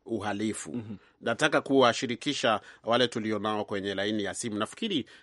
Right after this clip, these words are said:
Speaker 1: tuanzie Tanzania kwake Charles Mtabu, manake hajazungumza kwa muda
Speaker 2: Kwa muda
Speaker 1: sasa.
Speaker 2: sasa. <laughs>
Speaker 1: Lakini hili si suala tu la Nairobi. Katika miji, shule zilizo kwenye miji, je, ziko katika hatari kubwa ya kupatikana na utovu huu wa usalama?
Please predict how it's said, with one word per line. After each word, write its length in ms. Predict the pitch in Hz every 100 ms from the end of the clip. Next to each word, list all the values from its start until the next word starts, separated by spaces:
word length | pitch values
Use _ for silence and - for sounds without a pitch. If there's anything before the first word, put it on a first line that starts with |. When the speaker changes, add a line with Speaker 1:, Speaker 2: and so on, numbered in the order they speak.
| -
Speaker 1:
tuanzie 460 | 123 117 131 156
Tanzania 520 | 131 110 107 107 117 110
kwake 300 | 113 - 104
Charles 300 | 127 110 98
Mtabu, 360 | 95 117 104
manake 320 | 101 101 113
hajazungumza 720 | 104 101 98 101 104 117 104 95
kwa 220 | - 98
muda 160 | 104 120
Speaker 2:
Kwa 180 | 113
muda 20 | 113
Speaker 1:
sasa. 360 | 117 104 -
Speaker 2:
sasa. 160 | 82 90 -
<laughs> 100 | 110
Speaker 1:
Lakini 400 | 120 147 165 151
hili 220 | 170 160
si 160 | 165
suala 320 | 156 151 147 131
tu 180 | 151
la 180 | 143 127
Nairobi. 540 | 117 113 117 127 98 87
Katika 420 | 131 143 - 151
miji, 480 | 143 202 151 113 104 - -
shule 300 | - 185 175
zilizo 380 | 151 156 147 143
kwenye 300 | 143 131 127
miji, 520 | 123 160 151 110 101
je, 300 | 120 139 135
ziko 300 | 120 131 135
katika 340 | 131 131 127
hatari 480 | 113 113 - 143 143
kubwa 380 | - 135 156 156
ya 220 | 147 135
kupatikana 640 | 127 - 160 139 143 139
na 200 | 135 127
utovu 480 | 123 113 - 139 131
huu 100 | 143
wa 100 | 139
usalama? 520 | 123 - 127 151 110